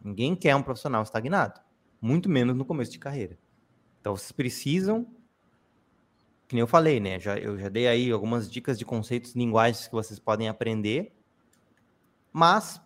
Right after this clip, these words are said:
por exemplo, vocês podem aprender mais coisas além disso. "Ah, Beto, mas é muita coisa." Não, não é muita coisa. É...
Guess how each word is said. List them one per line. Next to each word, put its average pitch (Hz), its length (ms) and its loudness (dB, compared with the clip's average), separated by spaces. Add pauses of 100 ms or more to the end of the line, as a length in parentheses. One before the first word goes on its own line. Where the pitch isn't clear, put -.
por 208 100 -2
exemplo, 160 320 -2
vocês - 120 -16
podem 196 400 -2
aprender 165 420 -2
mais - 320 -4
coisas 117 300 -2
além 104 200 -2
disso. - 460 -12 (300)
"Ah, 240 120 4
Beto, 226 240 2
mas 160 120 4
é 160 40 6
muita 196 240 2
coisa." 160 380 0
Não, 240 240 -2
não 160 240 -6
é 180 40 -4
muita 117 200 -6
coisa. - 300 -20 (460)
É... 95 580 -6